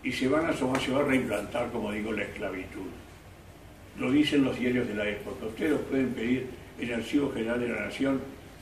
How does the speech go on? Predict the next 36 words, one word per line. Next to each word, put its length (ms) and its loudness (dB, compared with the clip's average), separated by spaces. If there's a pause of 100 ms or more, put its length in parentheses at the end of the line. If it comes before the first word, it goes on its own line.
(140)
los 120 -2
diarios 240 4
de 120 2
la 120 0
época, 380 -6
mil 180 4
ochocientos 300 2
setenta 340 -4
y 80 0
ocho, 220 2
mil 160 2
ochocientos 280 -2
setenta 240 -8
y 120 -6
nueve. 240 -6 (800)
Los 220 2
avisos 580 6
oficiales, 680 4 (1500)
firmados 460 2
por 160 -4
Roca 260 2
y 80 2
Avellaneda. 640 -2 (140)
"Hoy 400 6
entrega 680 2
de 180 0
indios. 420 -6 (1600)
A 120 -4
toda 260 4
familia 500 6
que 60 0
lo 100 0
requiera 440 2
se 100 -2
le 80 0
entregará". 540 -4